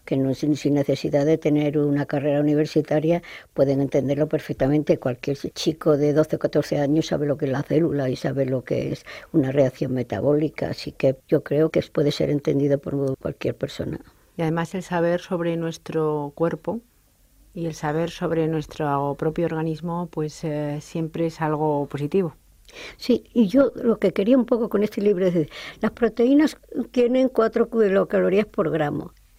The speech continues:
Speaker 1: Vamos a llevar eso, en vez de estas kilocalorías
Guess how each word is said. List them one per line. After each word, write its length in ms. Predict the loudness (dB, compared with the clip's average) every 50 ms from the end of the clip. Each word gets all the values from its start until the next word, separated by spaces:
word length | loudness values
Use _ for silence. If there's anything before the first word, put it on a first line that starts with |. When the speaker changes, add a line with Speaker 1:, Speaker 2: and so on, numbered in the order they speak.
| _ _
Speaker 1:
Vamos 340 | 2 2 4 4 2 2 2
a 60 | 4
llevar 240 | 4 4 4 4 4
eso, 260 | 2 0 0 0 0
en 200 | 0 2 2 2
vez 260 | 2 0 0 -2 -2
de 100 | 2 2
estas 300 | 2 2 2 -2 -2 -4 -4 _ -8
kilocalorías 840 | -2 2 4 4 4 4 2 2 2 2 2 2 2 2 2 0